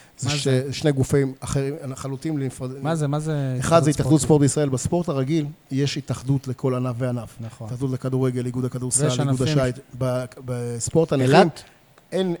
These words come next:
Speaker 1: אין לכל אחד ואחד, אנחנו התאחדות שבעצם מעטפת של כל ענפי הספורט. אני מתעסק בטניס, בטניס שולחן, בשחייה, בכדורסל, בכל ענף כזה, יש לי ליגות,
Speaker 3: זה
Speaker 1: יש לי
Speaker 3: בפראלימפי.
Speaker 1: תחרויות. זה בהתאחדות. בוועד הפראלימפי זה מקביל
Speaker 2: אה,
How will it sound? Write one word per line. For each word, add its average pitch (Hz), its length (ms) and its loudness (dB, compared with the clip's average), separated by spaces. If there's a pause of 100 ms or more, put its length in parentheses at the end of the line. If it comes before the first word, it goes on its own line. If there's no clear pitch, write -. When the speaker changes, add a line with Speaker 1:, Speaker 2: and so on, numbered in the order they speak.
Speaker 1:
אין 175 140 2
לכל 147 280 0
אחד 131 200 -2
ואחד, 135 300 -6
אנחנו - 200 -2
התאחדות 139 460 -4
שבעצם 135 460 -4
מעטפת 151 480 -4
של 139 180 -6
כל 185 220 0
ענפי 139 260 -2
הספורט. 120 360 -10 (380)
אני 147 140 2
מתעסק 139 420 -2
בטניס, 160 560 -4
בטניס 127 300 -10
שולחן, 147 400 -2
בשחייה, 143 440 -6
בכדורסל, 131 600 -4
בכל 185 260 -4
ענף 170 360 -6
כזה, 165 260 -8 (360)
יש 160 200 -2
לי 139 180 -2
ליגות, 175 400 -4
Speaker 3:
זה 135 120 4
Speaker 1:
יש 156 60 6
לי 180 80 6
Speaker 3:
בפראלימפי. 185 440 4
Speaker 1:
תחרויות. 107 180 -4 (160)
זה 180 300 -2 (240)
בהתאחדות. 147 540 0 (580)
בוועד 151 360 -4
הפראלימפי 156 520 0
זה 139 100 0
מקביל 139 380 -2
Speaker 2:
אה, 185 60 -6